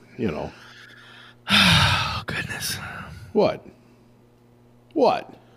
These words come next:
Speaker 2: I don't know.
Speaker 1: <sighs>
Speaker 2: Should we do some history?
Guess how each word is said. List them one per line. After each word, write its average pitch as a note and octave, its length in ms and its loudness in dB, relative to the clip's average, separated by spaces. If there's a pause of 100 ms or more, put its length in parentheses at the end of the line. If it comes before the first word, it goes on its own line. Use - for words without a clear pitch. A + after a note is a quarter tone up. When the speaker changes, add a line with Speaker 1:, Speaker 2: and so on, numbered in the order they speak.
(440)
Speaker 2:
I B2+ 140 6
don't B2 120 4
know. A2+ 160 6 (1600)
Speaker 1:
<sighs> F#2 1040 2
Speaker 2:
Should D3+ 100 4
we D#3+ 80 6
do D3+ 60 2
some C3+ 100 6
history? D#3+ 320 4